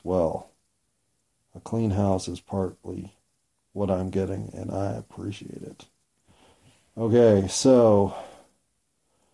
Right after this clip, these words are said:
how do you get through the metaphorical muck? The muck in your mind, not the muck that's in your fucking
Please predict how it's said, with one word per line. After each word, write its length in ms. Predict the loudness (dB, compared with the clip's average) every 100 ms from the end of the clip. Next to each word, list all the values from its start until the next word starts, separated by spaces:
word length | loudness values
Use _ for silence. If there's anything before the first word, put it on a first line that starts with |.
| _ _ _
how 140 | 4
do 80 | 8
you 100 | 8
get 180 | 8 4
through 200 | 2 2
the 120 | 4
metaphorical 960 | 4 4 4 4 4 2 4 4 4 0
muck? 400 | -2 -8 -10 -18 _ _ _
The 120 | -4
muck 260 | 0 2 2
in 60 | 0
your 120 | 0
mind, 540 | 0 -2 -4 -12 -18 -20 _ _ -10
not 220 | -6 -4
the 60 | 0
muck 300 | 2 0 -2
that's 200 | -12 -8
in 100 | -8
your 160 | -10 _
fucking 400 | -10 -8 -10 -14